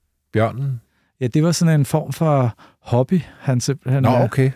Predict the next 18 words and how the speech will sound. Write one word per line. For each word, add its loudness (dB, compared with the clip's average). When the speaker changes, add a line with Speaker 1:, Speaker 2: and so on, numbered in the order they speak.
Speaker 2:
Ja, -2
Speaker 1:
Det 4
var 6
Speaker 2:
men 6
Speaker 1:
ikke 4
på -2
grund 2
af 0
skindet? -2
Speaker 2:
bjørneskindene 2
kunne 2
man 4
ikke 2
rigtig -2
sælge. -2
Speaker 1:
Nå, 0
okay. 0
Speaker 2:
Men, 0